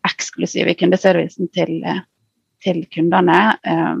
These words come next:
vi er seks stykker som sitter i Ålesund, eh, som vi startet opp i, i tjue sytten, og er et, eh, akkurat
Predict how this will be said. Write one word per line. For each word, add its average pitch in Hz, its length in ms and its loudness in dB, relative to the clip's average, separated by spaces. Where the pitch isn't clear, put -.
vi 185 140 2
er 196 120 4
seks - 380 -10
stykker - 340 0
som 233 100 -2
sitter - 260 -6
i 175 40 4
Ålesund, 196 400 2
eh, - 500 0
som 180 380 0
vi 170 80 -4
startet - 420 -2
opp 226 200 -4
i, 175 200 0
i 190 60 -4
tjue 190 220 -2
sytten, - 480 2
og 185 760 4
er 220 260 4
et, - 360 -6
eh, 180 460 2
akkurat - 500 -2